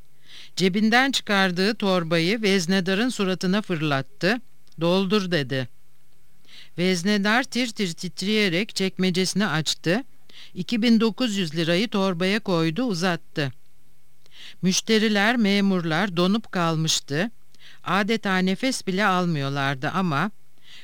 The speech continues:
kapıya yakın oturan banka müdürünü gözden kaçırmıştı. Müdür dışarı fırladı,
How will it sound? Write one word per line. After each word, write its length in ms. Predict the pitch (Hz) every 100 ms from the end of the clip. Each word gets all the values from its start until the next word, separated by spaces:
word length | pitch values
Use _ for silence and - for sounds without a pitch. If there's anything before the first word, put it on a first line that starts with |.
| -
kapıya 420 | - 185 220 247
yakın 320 | 269 202 254 233
oturan 560 | 175 170 165 170 165 - - 175
banka 360 | 202 233 220
müdürünü 580 | 165 151 151 156 160 233
gözden 480 | 208 185 156 208 254
kaçırmıştı. 800 | 214 - 185 170 160 - 131 127 - - - - - - - -
Müdür 400 | 196 190 277 233
dışarı 360 | 226 247 247
fırladı, 720 | 208 180 160 165 147 180 254